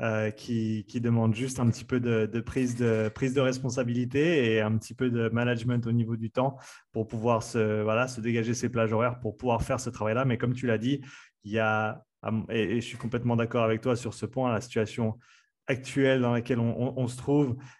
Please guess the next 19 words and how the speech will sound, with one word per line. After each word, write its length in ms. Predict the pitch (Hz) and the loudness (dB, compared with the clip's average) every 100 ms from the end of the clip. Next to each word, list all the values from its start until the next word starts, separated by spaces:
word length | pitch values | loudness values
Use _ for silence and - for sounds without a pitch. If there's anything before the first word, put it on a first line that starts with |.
| _ | _
il 80 | 113 | 0
y 60 | |
a, 400 | 113 107 107 107 | 2 2 2 0
il 100 | - | -2
semblerait 460 | 117 147 135 135 139 | -2 2 4 4 4
n'y 120 | 135 | 4
avoir 280 | 120 127 127 | 4 2 0
qu'une 180 | - 147 | 2 2
seule 240 | - 139 | 4 2
solution 460 | 127 127 117 - 123 | 2 0 0 0 2
d'après, 560 | 117 - 127 113 110 110 | 2 0 0 2 2 0
euh, 40 | |
la 160 | 135 120 | -2 -2
grande 320 | 135 139 139 | 0 0 0
majorité 480 | 131 127 127 123 131 | 0 0 0 0 -2
des 160 | 123 | -2
autorités, 420 | 123 123 120 120 143 | -2 0 0 2 2
alors 300 | 123 127 127 | 4 2 2
que, 260 | 139 143 | 0 0